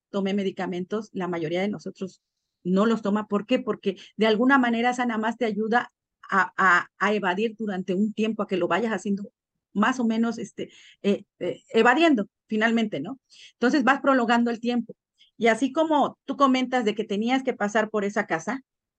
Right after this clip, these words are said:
a mí me pasa igual porque yo tengo el crematorio en la esquina de mi casa. Entonces, para mí la primera, yo lo evadía y lo evadía, y la primera vez que pasé para mí fue,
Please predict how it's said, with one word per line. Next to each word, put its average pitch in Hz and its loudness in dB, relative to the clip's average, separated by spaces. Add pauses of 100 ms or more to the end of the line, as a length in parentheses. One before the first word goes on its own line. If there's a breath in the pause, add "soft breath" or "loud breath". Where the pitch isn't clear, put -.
(360)
a 196 2
mí 220 2
me 247 0
pasa 220 2
igual 208 2 (280)
porque 208 -2
yo 220 -2
tengo 226 0
el 190 -6
crematorio 202 -4 (180)
en 196 -2
la 196 0
esquina 196 -6
de 196 0
mi 220 -2
casa. - -4 (760 soft breath)
Entonces, 262 2
para 202 4
mí 240 4
la 277 2
primera, 226 0
yo 220 0
lo 262 4
evadía 254 2
y 269 -2
lo 240 -4
evadía, 196 -2
y 190 -4
la 185 -4
primera 220 0
vez 262 0
que 277 -6
pasé 196 -4
para 214 0
mí 196 -8
fue, 214 -4